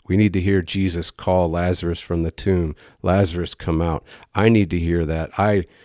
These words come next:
if I don't hear this gospel or this good news, then I will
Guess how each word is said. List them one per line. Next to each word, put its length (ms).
if 200
I 120
don't 380
hear 200
this 220
gospel 380
or 100
this 180
good 260
news, 360
then 200
I 260
will 460